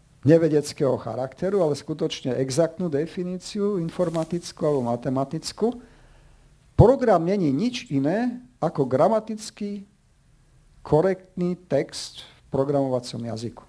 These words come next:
OK? Bez a-, nezávisle na tom, čo robí alebo nerobí,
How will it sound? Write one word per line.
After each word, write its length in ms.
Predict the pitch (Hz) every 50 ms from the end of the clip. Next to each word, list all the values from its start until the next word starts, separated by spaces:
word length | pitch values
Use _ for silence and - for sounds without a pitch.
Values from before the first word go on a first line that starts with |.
| - - _ _ _ _ _ _ _ _ - - _ _ _ - _ _ _ - - -
OK? 160 | - - - 135 170 - - - _ _ _ _ - - - - - - - -
Bez 240 | - - 208 247 240
a-, 160 | 240 202 185 156 143 - - _ _ _ -
nezávisle 480 | 156 196 208 208 180 175 175 - - 156
na 160 | 143 139 147
tom, 160 | 165 - - 120 -
čo 160 | - - 147
robí 240 | 135 143 151 165 156
alebo 320 | 143 143 151 147 143 123
nerobí, 400 | 113 110 110 127 147 160 202 233